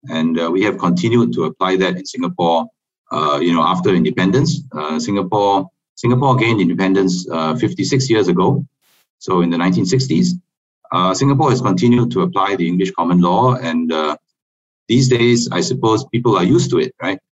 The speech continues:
But, but the reality is that, you know, the legal system is reliable. People trust the legal system. There's a, there's a high level of trust in the legal system and in the courts, and that that is, uh, is an extremely important, you know,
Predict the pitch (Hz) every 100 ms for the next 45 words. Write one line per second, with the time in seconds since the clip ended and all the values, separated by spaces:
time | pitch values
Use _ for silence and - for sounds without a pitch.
0 | _ 110 110 - _ - 120 123 117 123
1 | 131 160 - 151 - - 87 - _ _
2 | _ _ 120 110 95 95 117 131 120 -
3 | 101 80 - 80 92 101 98 98 95 _
4 | _ _ _ - 107 92 - 107 - 85
5 | 85 92 90 90 90 87 85 80 85 -
6 | 90 90 90 170 127 113 110 87 - 120
7 | - _ _ _ _ _ _ - 110 104
8 | 90 92 101 95 95 98 90 - - 127
9 | 123 120 - _ _ _ _ - 90 90
10 | 90 117 - _ _ 127 123 - 87 85
11 | 85 80 76 - - 82 80 - 113 113
12 | 110 104 92 - 82 90 82 82 78 73
13 | 65